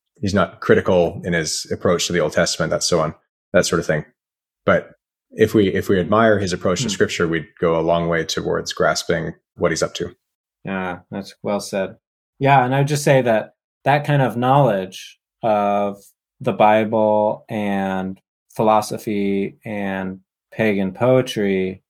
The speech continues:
Speaker 2: is something you can get from footnotes, you know, to the text as you go along. It'll clarify, like, okay,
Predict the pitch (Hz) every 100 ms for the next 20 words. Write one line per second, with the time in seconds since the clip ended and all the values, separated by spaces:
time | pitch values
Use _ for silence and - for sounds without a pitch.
0 | _ _ _ 120 110 107 104 101 98 95
1 | - - 147 143 143 127 131 113 98 123
2 | 143 143 104 - 131 160 196 208 - -
3 | - _ _ _ _ - 156 151 151 147
4 | 143 151 170 143 127 131 123 117 123 165
5 | 131 101 104 - - 120 117 117 139 135
6 | 127 92 - - 113 113 90 87